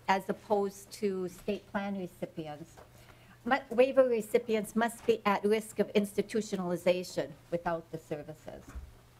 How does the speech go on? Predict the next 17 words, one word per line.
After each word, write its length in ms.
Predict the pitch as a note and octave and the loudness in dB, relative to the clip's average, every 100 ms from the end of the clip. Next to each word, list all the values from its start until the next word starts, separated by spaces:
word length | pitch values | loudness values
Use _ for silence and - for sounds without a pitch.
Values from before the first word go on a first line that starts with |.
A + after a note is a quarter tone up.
| - - - - - - - - - - - - - - - | -20 -20 -18 -18 -20 -20 -20 -20 -20 -20 -20 -20 -20 -20 -14
This 240 | A3 D#4+ D#4+ | 0 2 6
slide 360 | D4+ D4+ C#4+ | 6 6 4
shows, 500 | C#4+ - A3+ A3 A3 A3 - - | 0 2 4 4 0 -6 -10 -2
um, 440 | G#3+ F#3+ F#3 F3+ F3 - - - - - - - - | 0 0 -2 -6 -8 -16 -20 -20 -20 -20 -20 -4 4
how 160 | A3 - | 4 4
average 540 | A#3+ B3 C4 C4 - - | 4 4 2 0 -2 -14
costs 460 | - A3 G#3 G#3 | -4 -2 -2 -4
vary 640 | F#3 E3 G3+ G3 D#3+ C#3 D#3+ - | -10 0 2 4 2 -2 -6 -6
depending 440 | G3+ - G#3 G#3+ G#3 | -4 4 4 4 0
on 280 | G3 F#3+ F3+ | 0 0 0
whether 440 | F#3+ F3+ F3 E3+ - - | 2 2 2 0 -4 -10
recipients 720 | G3 F#3+ - G#3 A3 G3 F3+ - | -6 -6 -4 -2 0 -2 -4 -6
receive 540 | F#3 - - B3 B3 A3 - - - - | -8 -6 -6 -4 -6 -10 -20 -20 -20 -8
home 180 | A#3 A3+ | -4 -4
and 120 | A3+ - | -6 -6
community-based 800 | G#3+ G#3+ G#3+ G3+ G#3 G3+ G3 - | -6 -4 -4 -4 -4 -6 -8 -8
services 460 | G#3 G3 G3+ G3+ | -8 -8 -8 -8